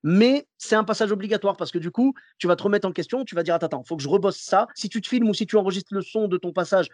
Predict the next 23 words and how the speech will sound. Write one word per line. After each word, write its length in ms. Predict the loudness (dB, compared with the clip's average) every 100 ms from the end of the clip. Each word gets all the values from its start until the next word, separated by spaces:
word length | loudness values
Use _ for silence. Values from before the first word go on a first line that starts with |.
| _ -2
tu 60 |
vas 60 | 0
pouvoir 340 | 2 2 2
retravailler 580 | 2 0 2 0 0 -2
dessus, 340 | -6 -2 -2 -4 _ -6
euh, 360 | 0 2 4 2
avec 300 | 2 0 0
une 120 | -2 -4
boîte, 340 | 0 0 0
euh, 160 | -2 -2
de 100 | -4
Kleenex 400 | -2 -2 -2 -2
à 80 |
côté 260 | -2 -2 -2
pour 180 | -4 -10
pouvoir 220 | -2 -2
essuyer 260 | -2 -2 0
les 80 | 4
larmes 260 | 2 2
parce 160 | -6 -8
que 100 | -8
vraiment, 460 | -6 -4 -2 -2
euh, 120 | -4